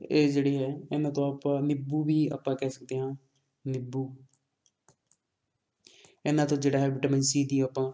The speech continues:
ਕਮੀ ਦੂਰ ਕਰ ਸਕਦੇ ਹਾਂ। ਯਾਨੀ ਕਿ ਖੱਟੇ ਜਿਹੜੇ, ਜਿਹੜੇ ਵੀ ਸੋਰਸਿਸ ਨੇ ਖੱਟੇ, ਜਿਨ੍ਹਾਂ ਵਿੱਚ, ਅਮ, ਜਿਹੜਾ ਹੈ ਕੌੜਾਪਨ ਜਾਂ ਖੱਟਾ ਹੁੰਦਾ ਹੈ, ਉਹ ਵਿਟਾਮਿਨ ਸੀ ਦੇ ਜਿਹੜੇ ਸੋਰਸਿਸ ਹੁੰਦੇ ਨੇ। ਨੈਕਸਟ ਵਿਟਾਮਿਨ ਦਾ ਟਾਈਪ ਹੈ ਜੀ ਵਿਟਾਮਿਨ ਡੀ।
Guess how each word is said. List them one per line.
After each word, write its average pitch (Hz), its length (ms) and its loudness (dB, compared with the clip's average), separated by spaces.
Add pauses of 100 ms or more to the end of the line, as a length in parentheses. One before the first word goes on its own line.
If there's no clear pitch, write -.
(140)
ਕਮੀ 143 280 2
ਦੂਰ 135 240 0
ਕਰ 131 120 0
ਸਕਦੇ - 360 -6
ਹਾਂ। 123 140 -4 (380)
ਯਾਨੀ 160 160 4
ਕਿ 175 160 4
ਖੱਟੇ 170 380 4
ਜਿਹੜੇ, 170 520 8 (280)
ਜਿਹੜੇ 165 200 8
ਵੀ 190 80 8
ਸੋਰਸਿਸ 160 520 2
ਨੇ 156 100 2
ਖੱਟੇ, 143 640 2
ਜਿਨ੍ਹਾਂ 151 280 2
ਵਿੱਚ, 147 420 2
ਅਮ, 139 720 0 (140)
ਜਿਹੜਾ 147 180 2
ਹੈ 147 100 2
ਕੌੜਾਪਨ 143 540 4
ਜਾਂ 143 160 0
ਖੱਟਾ - 300 -2
ਹੁੰਦਾ 135 300 0
ਹੈ, 139 160 -2 (300)
ਉਹ 151 100 6
ਵਿਟਾਮਿਨ 147 340 4
ਸੀ 143 260 2
ਦੇ 139 120 2
ਜਿਹੜੇ 135 320 2
ਸੋਰਸਿਸ 139 500 0
ਹੁੰਦੇ 123 200 -4
ਨੇ। 123 140 -6 (520)
ਨੈਕਸਟ 160 240 4
ਵਿਟਾਮਿਨ 165 540 4
ਦਾ 156 140 4
ਟਾਈਪ 143 320 4
ਹੈ 143 100 2
ਜੀ 143 240 0
ਵਿਟਾਮਿਨ 139 380 0
ਡੀ। 127 280 -6